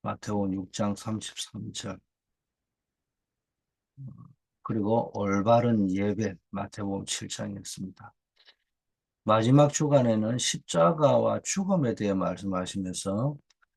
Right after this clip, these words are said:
자기 십자가를 지고 나를 따르라고 하셨습니다. 또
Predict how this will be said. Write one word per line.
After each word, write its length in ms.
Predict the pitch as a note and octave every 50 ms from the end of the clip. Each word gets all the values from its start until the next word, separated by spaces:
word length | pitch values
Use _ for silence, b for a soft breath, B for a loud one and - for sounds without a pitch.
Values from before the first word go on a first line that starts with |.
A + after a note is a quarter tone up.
| _ _ _ _
자기 400 | - - A#2+ B2+ C#3 C#3+ D3 C#3+
십자가를 880 | C3+ - - - - _ - F3+ E3+ E3 D3+ D3 C#3 A#2 A#2 A2 G#2
지고 560 | - - - E3+ F3 - D#3+ C3 A#2+ B2+ A#2+ A2
나를 560 | G#2 G#2+ A2+ A#2+ A#2 A#2+ A2 G#2 G#2 G2 -
따르라고 840 | - B2+ A#2 A2+ A#2+ B2+ A#2 G#2+ G2+ F#2 F2+ G2 A2 A#2 A2+ - -
하셨습니다. 680 | - - - - - - - - F2+ F2+ - - G2 - _ _ _ _ _ _ _ _ _ _ _ _ _ _ _ _ _ _ _ _ _ _ _ _ _
또 460 | - G2+ F#2+ F#2 F#2 F2+ - A#2 -